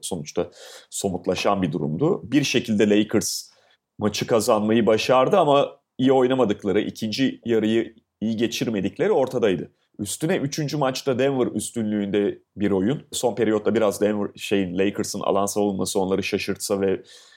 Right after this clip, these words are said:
yirmiden farkı indirmiş olsalar, maçı ortak olmuş olsalar da, e, sonunu Jamal Murray ile bir şekilde kazandı Denver ve orada da iki bir Lakers önde ama Denver zaten önceki iki seriden taşıdığı bir özgüven var. Bir de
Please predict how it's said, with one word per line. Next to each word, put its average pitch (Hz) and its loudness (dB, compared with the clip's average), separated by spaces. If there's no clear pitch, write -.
yirmiden 101 0
farkı 101 2
indirmiş 101 0
olsalar, 98 2
maçı 95 0
ortak 98 2
olmuş 98 -2
olsalar 110 2
da, 147 0
e, 65 -6
sonunu 107 0
Jamal 107 2
Murray 104 2
ile 98 2
bir 110 0
şekilde 95 -2
kazandı 107 0
Denver 107 0
ve 151 0
orada 196 4
da 185 2
iki 156 -6
bir 165 2
Lakers 160 2
önde 165 0
ama 170 0
Denver 156 2
zaten 156 0
önceki 143 -2
iki - -6
seriden 131 0
taşıdığı 127 0
bir 123 -2
özgüven 123 0
var. - -2
Bir 131 0
de 180 0